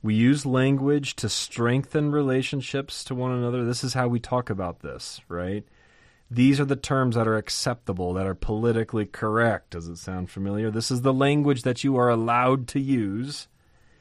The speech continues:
"Come, let us make bricks and burn them thoroughly." They had brick for stone and bitumen for mortar.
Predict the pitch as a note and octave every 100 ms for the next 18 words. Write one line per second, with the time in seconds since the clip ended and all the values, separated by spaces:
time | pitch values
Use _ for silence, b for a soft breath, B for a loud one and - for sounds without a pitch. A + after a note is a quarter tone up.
0 | b b b b b b b _ - C3+
1 | C#3+ C#3+ C3+ C3+ B2+ - A2+ B2 C#3 A#2+
2 | A2 A2+ A#2+ - - - A2+ G#2 F#2 A2
3 | C3+ D3 B2 A2 G2+ - C3 B2 G2 F#2+
4 | G#2 G#2 F#2+ A2+ A#2+ - G#2+ - A2+ G#2+
5 | G#2+ G2 F2+ F2 - B2 G2+ - F#2+ F#2+
6 | A2 A#2 G2+ F#2